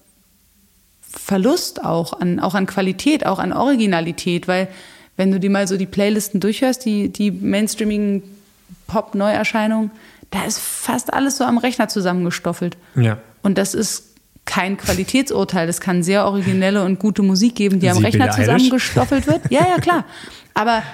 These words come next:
Speaker 1: es ist ja auch super schade, wenn's nur noch das gibt und dann nie
Speaker 2: Ja.
Speaker 1: irgendjemand mal ein Schlagzeug mikrofoniert hat.
Speaker 2: Mhm.
Speaker 1: Und ja, ich, äh,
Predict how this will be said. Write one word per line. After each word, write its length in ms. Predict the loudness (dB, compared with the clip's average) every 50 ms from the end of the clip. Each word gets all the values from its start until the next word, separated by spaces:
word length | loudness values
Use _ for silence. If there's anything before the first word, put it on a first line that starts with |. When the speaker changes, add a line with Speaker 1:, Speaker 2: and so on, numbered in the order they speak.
| -8
Speaker 1:
es 140 | -4 -2 -2
ist 120 | 0 0 2
ja 120 | 2 2
auch 80 | 2 0
super 280 | -2 -4 -2 0 0 0
schade, 340 | 0 0 2 2 2 2
wenn's 240 | 2 2 0 2 4
nur 280 | 6 8 8 8 6 6
noch 160 | 4 2 2
das 260 | 0 0 0 0 0
gibt 180 | -2 -4 -2 -4
und 140 | -4 -2 0
dann 220 | 2 4 6 6
nie 240 | 8 8 8 6 4
Speaker 2:
Ja. 80 | 4
Speaker 1:
irgendjemand 640 | 2 2 4 4 4 4 4 4 4 4 4 4 2
mal 80 | 2 0
ein 120 | 0 0
Schlagzeug 520 | 0 0 -2 -2 -2 -2 -2 -2 0 0 -2
mikrofoniert 720 | -4 -4 -4 -6 -4 -2 0 2 2 2 2 0 -2 -2
hat. 180 | -4 -4 -6 -8 -20 -20 -20 -18 -8 -6 -4 -4 -2
Speaker 2:
Mhm. 60 | 0
Speaker 1:
Und 440 | 0 0 0 -2 -4 -8 -12 -12 -14 -20 _ _ _ _ _ _ _ _ _ _ _ _ _ _ _ -6
ja, 180 | -2 -2 -2 -2 -4
ich, 180 | -6 -10 -10 -10 -8
äh, 80 | -8